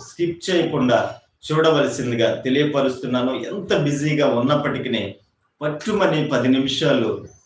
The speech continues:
దేవుని వాక్యాన్ని శ్రద్ధగా ఆలకించలేనంత బిజీ మనకు క్షేమము కాదేమో కదా. రండి చూద్దాం. యోబు గ్రంథము ఒకటవ అధ్యాయము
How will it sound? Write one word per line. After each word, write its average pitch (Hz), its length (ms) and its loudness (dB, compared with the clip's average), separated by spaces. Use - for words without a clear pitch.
దేవుని 143 520 2
వాక్యాన్ని 127 760 2
శ్రద్ధగా - 960 0
ఆలకించలేనంత 120 1120 0
బిజీ 139 560 2
మనకు 107 420 -2
క్షేమము 156 880 2
కాదేమో 127 400 4
కదా. 117 480 0
రండి 175 340 2
చూద్దాం. - 600 0
యోబు 208 440 4
గ్రంథము 156 600 2
ఒకటవ 131 380 4
అధ్యాయము 147 840 2